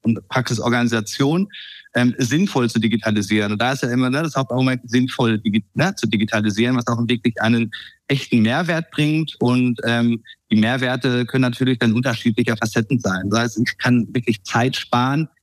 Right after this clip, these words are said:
die ich als Therapeut oder Therapeutin dann wieder mehr am Patient habe. Ähm, gerade der, der, der bürokratische Aspekt in einer Praxis, ne, der ist recht hoch. Ähm, und den gilt's halt dann sinnvoll zu digitalisieren und aber immer mit der Sicht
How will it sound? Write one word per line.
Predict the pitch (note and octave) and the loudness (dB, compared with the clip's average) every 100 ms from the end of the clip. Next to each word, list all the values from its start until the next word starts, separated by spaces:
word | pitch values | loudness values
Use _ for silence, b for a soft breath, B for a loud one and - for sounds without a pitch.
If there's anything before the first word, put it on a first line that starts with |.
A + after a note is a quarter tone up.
| _ | _
die | B2 | 0
ich | B2+ | 0
als | B2 - | 0 -2
Therapeut | C3 A#2 A2+ - B2+ C3 | -2 0 0 0 0 0
oder | A2+ | -2
Therapeutin | G#2+ A2+ G#2 B2 B2+ B2+ | 0 0 2 0 2 2
dann | A#2+ | 2
wieder | A2+ A#2 | 0 2
mehr | A#2 B2+ | 2 0
am | A#2+ | -2
Patient | - G2+ - B2+ D3 | -4 -4 0 0 2
habe. | C3+ C#3+ C#3+ D3 - b b b _ | 2 2 0 -4 -6 b b b _
Ähm, | A2+ B2 B2 A#2+ _ _ _ _ _ | -2 2 0 0 _ _ _ _ _
gerade | G#2 A2 C3+ C3+ | 0 2 2 0
der, | A#2+ A#2 A#2 | 0 0 0
der, | A#2 A2+ | -2 -2
der | A2 | -2
bürokratische | G#2 G#2+ - B2+ C#3 D3+ C#3 C3+ | 0 0 0 0 0 0 -2 0
Aspekt | B2 - - C#3+ - - - | -2 -6 -4 -4 -4 -10 -2
in | C3 | 0
einer | A#2+ A#2+ | 2 -2
Praxis, | - C3+ - - C#3 - | -2 -4 -2 0 0 2
ne, | F3+ | 0
der | C3+ | 0
ist | B2+ - | -2 -2
recht | A#2 - | -4 0
hoch. | E3+ G#3+ A3 - b b _ - | 0 2 -2 -8 b b _ -2
Ähm, | C3+ C3+ C#3 C#3+ C#3 _ _ | 0 2 0 0 -4 _ _
und | B2+ B2 A#2+ - | 0 2 0 -4
den | G#2 C3 C#3 B2+ G#2 _ _ _ _ - | 0 2 2 -2 -4 _ _ _ _ -8
gilt's | A2+ B2+ C3 D3+ - | -2 2 2 0 0
halt | A2+ A2 | 0 0
dann | A2+ A2 | 0 2
sinnvoll | A#2 A2+ A2+ G#2 | 0 0 -2 0
zu | |
digitalisieren | G#2 G#2+ G2+ - G#2+ G2 G#2 A#2+ C3 A#2+ | 0 0 -2 -2 -2 0 0 0 0 -2
und | G#2 G#2 | -4 -2
aber | G2+ | 0
immer | G#2 A#2 | 0 2
mit | A#2 A2+ | 0 0
der | A2 | -2
Sicht | G2+ C3 - - | 0 -2 -2 -12